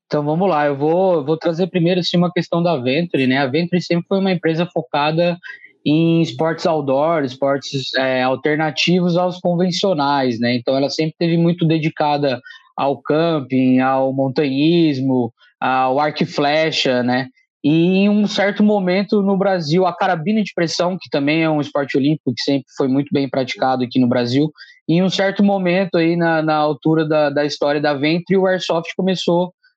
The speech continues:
a se popularizar no Brasil, né? Já é um esporte antigo no, no Japão e tudo mais, que é um esporte que simula ações militares, né? Nada mais que isso.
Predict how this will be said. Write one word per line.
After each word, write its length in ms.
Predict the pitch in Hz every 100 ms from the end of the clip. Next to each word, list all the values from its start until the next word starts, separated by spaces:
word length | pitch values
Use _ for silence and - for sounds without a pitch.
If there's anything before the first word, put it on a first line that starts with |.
| -
a 80 | 151
se 160 | - -
popularizar 720 | 170 175 175 180 170 170 175
no 80 |
Brasil, 520 | 175 208 196 165 156 127
né? 180 | 120 120 131
Já 120 | 151
é 40 |
um 160 | 180 190
esporte 400 | 165 151 147 143
antigo 520 | 131 127 160 180 143
no, 220 | 135 127
no 120 | 127 127
Japão 540 | 127 123 143 151 143
e 60 | 127
tudo 220 | 139 143
mais, 300 | 147 170 185 - - - _
que 60 | 247
é 60 |
um 100 | 220
esporte 460 | 220 220 190 196 196
que 60 | -
simula 640 | - 202 202 202 202 196
ações 360 | 190 - 196 180
militares, 760 | 202 214 185 135 123 - - _ _ -
né? 160 | 156
Nada 260 | 165 160 165
mais 280 | 170 170 175
que 120 | 220
isso. 300 | 165 123